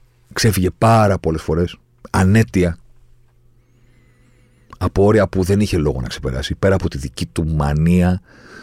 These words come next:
το ότι εγώ δεν κολώνω. Εγώ θα τα πω. Γιατί εγώ αντέχω κιόλας να μου τα πούνε και για μένα. Δεν έχω κανένα πρόβλημα. Δεν πάει έτσι. Άρα το έκανε.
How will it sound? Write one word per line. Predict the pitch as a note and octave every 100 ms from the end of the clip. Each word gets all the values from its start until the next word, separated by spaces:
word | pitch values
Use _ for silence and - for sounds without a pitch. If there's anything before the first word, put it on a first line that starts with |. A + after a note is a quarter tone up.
| -
το | -
ότι | -
εγώ | E2 D#2 F2+ F2+
δεν | D#2+ C#2+
κολώνω. | C#2+ C#2 C2+ B1 - _ _ _ _ _ _ _ _ _ _ _ _ _ _ _ _ _ _ - -
Εγώ | - D#2+ D2+ E2
θα | D#2
τα | - C#2+
πω. | B1 A#1+ _ _ _ _ -
Γιατί | D2+ - D#2
εγώ | D2+ E2+ F2+
αντέχω | D2+ D2 F2 -
κιόλας | C2+ F#2+ G#2+ F2
να | F2
μου | E2+
τα | E2+ D#2
πούνε | - F2+
και | D#2+
για | D#2+
μένα. | D#2+ C#2
Δεν | E2
έχω | F#2
κανένα | - D#2+
πρόβλημα. | C#2+ C#2 A#1+ -
Δεν | - C#2 C#2+ D#2
πάει | C#2 C2+ B1+ -
έτσι. | - - _ _ _ _ _ _ _ _ - _ _ - _ _ _ _
Άρα | D2 D2
το | D2+
έκανε. | D2 -